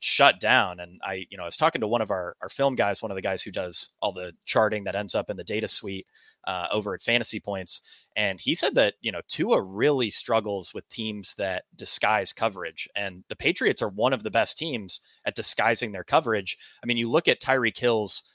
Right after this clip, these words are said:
splits in, uh, like, division versus outside the division, or even just against New England since he joined Miami. He hasn't scored more than eighteen DraftKings points in a game. Miami generally has leaned on their,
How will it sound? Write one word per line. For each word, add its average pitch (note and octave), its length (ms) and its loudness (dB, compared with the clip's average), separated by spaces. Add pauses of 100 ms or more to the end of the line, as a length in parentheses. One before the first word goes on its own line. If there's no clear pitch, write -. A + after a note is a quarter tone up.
(180)
splits - 540 2
in, G#2+ 360 -6
uh, F#2 280 -2
like, F2 240 -10
division A#2 540 -2
versus F#2+ 500 -4
outside D#3+ 520 6
the D#3+ 80 2
division, C#3 540 0 (240)
or A2+ 80 -2
even A2+ 200 0
just G#2 320 -4
against - 480 -4
New G2+ 200 -6
England A#2 380 -2
since - 220 -6
he G#2 100 -8
joined F#2+ 420 -6 (280)
Miami. B2 360 4
He A#2 40 2
hasn't C#3 260 2
scored F#3+ 320 0
more A#2+ 140 0
than G#2 100 -4
eighteen A2+ 360 -4
DraftKings G#2+ 500 -4
points G#2 360 -6 (280)
in C3 100 0
a A#2 80 2
game. A2+ 440 0 (240)
Miami C3 400 0
generally A2+ 720 0
has G#2 200 -6
leaned A#2+ 380 -4
on G#2+ 180 -4
their, F#2 300 -4